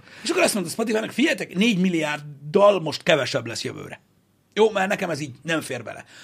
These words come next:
Akkor ők azt fogják mondani ennek a podcastnak, hogy <clears throat> „Figyú, elmész a faszomba.”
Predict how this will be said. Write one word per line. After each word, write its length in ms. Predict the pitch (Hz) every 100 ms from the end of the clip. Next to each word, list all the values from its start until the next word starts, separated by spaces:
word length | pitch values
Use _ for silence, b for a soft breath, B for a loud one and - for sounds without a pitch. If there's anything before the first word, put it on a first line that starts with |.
| B
Akkor 220 | 262 320
ők 100 | 339
azt 140 | 320
fogják 260 | - 185 170
mondani 240 | 208 190
ennek 160 | 175 175
a 40 |
podcastnak, 420 | 147 208 220 208 -
hogy 240 | - - -
<clears throat> 20 |
„Figyú, 380 | 233 320 - - _ - B B B B
elmész 260 | 311 151
a 60 | 123
faszomba.” 480 | 139 - 117 107